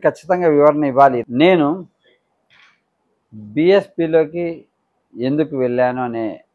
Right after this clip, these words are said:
క్వ-, క్వశ్చన్ మీరు వేస్తున్నారు. కాంగ్రెస్లోకి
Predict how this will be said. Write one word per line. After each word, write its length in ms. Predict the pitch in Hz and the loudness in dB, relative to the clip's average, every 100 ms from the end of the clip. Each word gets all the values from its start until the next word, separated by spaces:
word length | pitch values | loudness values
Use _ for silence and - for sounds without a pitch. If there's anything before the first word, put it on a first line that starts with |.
| _ | _
క్వ-, 340 | 117 117 92 71 _ _ | -8 -6 -8 -10 _ _
క్వశ్చన్ 320 | 127 - 156 | -10 -8 -10
మీరు 140 | 135 104 | -8 -8
వేస్తున్నారు. 500 | 107 101 104 90 87 _ _ _ _ _ _ - | -10 -12 -18 -20 -20 _ _ _ _ _ _ -4
కాంగ్రెస్లోకి 640 | 127 156 180 156 165 151 | -2 0 -2 -2 -2 0